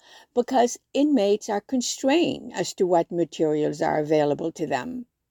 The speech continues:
They creatively use tea bags, candy wrappers, the back of a yellow notepad, whatever may be available given the confines and restrictions of prison life, to recreate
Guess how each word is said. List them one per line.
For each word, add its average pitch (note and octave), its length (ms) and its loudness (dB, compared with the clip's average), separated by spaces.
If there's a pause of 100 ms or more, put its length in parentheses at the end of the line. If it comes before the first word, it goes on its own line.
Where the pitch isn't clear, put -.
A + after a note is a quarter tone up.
(500)
They B3 140 6
creatively C4+ 960 0
use G#3+ 500 0
tea G3 220 -2
bags, G3+ 580 0
candy D#3 300 -4
wrappers, G3+ 680 0
the D#3 120 -4
back D#3 340 -4
of D3+ 100 -8
a D#3 60 -4
yellow E3 400 2
notepad, G#3 680 -2 (400)
whatever D#4+ 680 2
may D4+ 180 4
be A#3 200 0
available G#3 760 2 (240)
given F#3 400 2
the F3 120 0
confines G#3+ 880 -2
and F#3 220 -2
restrictions C4+ 720 -2
of G3+ 140 -4
prison F3 360 0
life, D3+ 520 -4 (760)
to B3 240 2
recreate E4 680 2